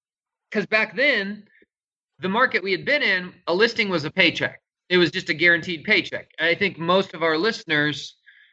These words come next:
can relate to that. For the past, gosh, better part of five years, every listing is a guaranteed paycheck with few exceptions. And I remember, I remember kinda thinking to myself, "Gosh, I hope, you know, I hope that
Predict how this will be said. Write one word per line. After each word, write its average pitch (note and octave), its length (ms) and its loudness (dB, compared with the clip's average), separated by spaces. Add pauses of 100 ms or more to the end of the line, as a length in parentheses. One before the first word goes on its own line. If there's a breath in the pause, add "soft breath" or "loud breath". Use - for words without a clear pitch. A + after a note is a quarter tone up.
(200 soft breath)
can F#3+ 100 2
relate F#3+ 360 2
to D#3 100 -6
that. A#2+ 320 0 (160)
For E3+ 140 4
the D3 100 0
past, F3 580 -2 (800)
gosh, E3 320 0 (120)
better E3+ 200 2
part F3+ 220 0
of E3 100 -4
five E3 280 0
years, F3 440 0 (240)
every F#3 280 2
listing F3+ 600 -2
is C#3+ 300 0
a C#3+ 80 2
guaranteed D#3+ 560 -2
paycheck - 520 0 (520)
with D3+ 320 2 (180)
few G3+ 180 2
exceptions. C#3 800 -2 (240)
And G3+ 120 0
I - 20 2
remember, A3 580 -2
I E3+ 40 2
remember G#3 320 0
kinda G3 300 2
thinking G#3+ 280 -2
to F3+ 60 2
myself, D#3 400 0
"Gosh, E3 240 0
I C#3 100 2
hope, E3 320 -4 (260)
you D3+ 60 -8
know, D3 240 -2 (140)
I C#3 140 2
hope D#3+ 240 0
that D#3+ 200 2